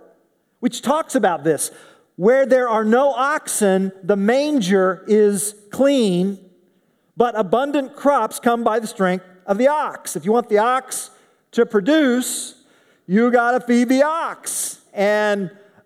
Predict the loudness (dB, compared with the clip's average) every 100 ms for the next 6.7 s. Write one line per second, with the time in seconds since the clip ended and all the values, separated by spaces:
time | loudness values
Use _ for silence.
0 | -4 -2 0 -4 -8 -8 -12 -18 -18 -14
1 | -4 0 0 0 0 0 2 2 0 -2
2 | 0 0 0 2 2 2 2 0 0 0
3 | 0 2 2 0 0 0 2 0 2 0
4 | 0 -2 0 2 0 0 -2 -6 -12 _
5 | _ _ _ _ -2 2 2 2 0 2
6 | 0 2 -2 -4 -8 -8